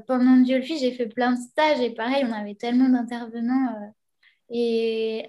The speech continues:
un des stages que j'ai fait qui, je pense, a été très décisif, c'était, euh,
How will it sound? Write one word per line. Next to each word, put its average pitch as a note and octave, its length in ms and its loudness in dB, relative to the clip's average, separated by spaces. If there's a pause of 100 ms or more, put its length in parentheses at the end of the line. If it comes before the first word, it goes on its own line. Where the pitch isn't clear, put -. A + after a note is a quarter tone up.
un B3 160 0
des C4 220 2
stages C#4+ 520 0
que B3 160 -4
j'ai A#3+ 220 -2 (280)
fait C4 380 0 (180)
qui, A#3 500 -4
je A#3 100 -6
pense, C4 400 -4
a G#3+ 680 -8
été B3 340 -10
très C#4 640 -4
décisif, C4 680 -4 (320)
c'était, A#3 1300 0
euh, - 40 -14